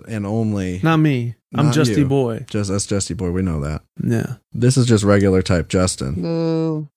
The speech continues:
Speaker 1: So here's a picture of him. Let's try to describe him. His traps are pretty, uh, angry.
Speaker 2: Yeah, he's trying to show
Speaker 3: Mm.
Speaker 2: off his chaps, but he's like,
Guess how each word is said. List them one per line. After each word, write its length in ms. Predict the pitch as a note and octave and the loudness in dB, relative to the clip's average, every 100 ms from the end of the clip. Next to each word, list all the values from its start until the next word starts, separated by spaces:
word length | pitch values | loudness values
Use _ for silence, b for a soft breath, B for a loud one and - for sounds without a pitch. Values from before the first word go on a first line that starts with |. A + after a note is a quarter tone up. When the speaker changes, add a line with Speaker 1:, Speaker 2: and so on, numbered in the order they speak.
| _ _ _ | _ _ _
Speaker 1:
So 140 | - D3 | 0 2
here's 200 | E3+ G3 | 4 2
a 60 | |
picture 400 | D#3 E3+ D3+ D3 | 2 0 2 2
of 120 | B2+ A2+ | 2 2
him. 120 | A#2 | 0
Let's 180 | D3 - | -2 -2
try 180 | G#3 | 0
to 100 | F#3 | 0
describe 580 | D3+ A#2+ - B2 B2+ B2+ | -2 -4 -2 0 2 2
him. 240 | F#2+ E2 D#2 _ _ _ _ | 0 -4 -10 _ _ _ _
His 200 | G3 A#3 | -2 -2
traps 500 | - D#3+ A3 C4 - | 0 2 2 0 -2
are 100 | A2+ | -2
pretty, 480 | G#2 C#3 B2+ A2 G2+ | 0 0 2 2 0
uh, 380 | G2 F2 B1+ F#2 A#2 _ _ _ _ | -2 -6 -8 -10 -12 _ _ _ _
angry. 560 | A2+ F#3+ A#3 A2 F#2 _ _ _ _ | -2 0 0 -2 -4 _ _ _ _
Speaker 2:
Yeah, 120 | D3+ D3 | 0 2
he's 140 | D3+ | 2
trying 220 | A3 A3 | 2 2
to 60 | G3 | 2
show 100 | F#3 | 2
Speaker 3:
Mm. 60 | F3+ | 2
Speaker 2:
off 80 | E3 | 0
his 120 | C3+ | -2
chaps, 380 | - D#3+ C#3 - | 0 2 0 -4
but 140 | B2+ | -2
he's 160 | C#3 C3+ | 0 2
like, 160 | C#3 | -2